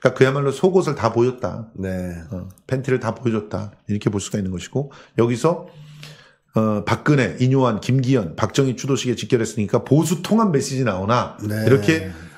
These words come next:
Speaker 1: 문화일보는 기우제를 막 지내고 있는데,
Speaker 2: 네.
Speaker 1: 보수 통합 메시지를 위해서 만난 걸까요?
Speaker 2: 뭐, 그럴 가능성도 없지 않아 있긴 한데,
Speaker 1: 음.
Speaker 2: 음. 통합해봤자 저는 위력이 없을 거라고 봅니다.
Speaker 1: 음.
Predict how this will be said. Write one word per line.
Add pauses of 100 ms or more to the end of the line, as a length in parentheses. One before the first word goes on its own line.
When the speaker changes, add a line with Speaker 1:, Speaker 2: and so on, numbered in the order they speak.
(120)
Speaker 1:
문화일보는
기우제를
막
지내고
있는데,
Speaker 2:
네.
Speaker 1:
보수
통합
메시지를
위해서
만난
걸까요? (1700)
Speaker 2:
뭐,
그럴
가능성도
없지
않아
있긴
한데,
Speaker 1:
음.
Speaker 2:
음. (1000)
통합해봤자
저는
위력이
없을
거라고
봅니다. (120)
Speaker 1:
음.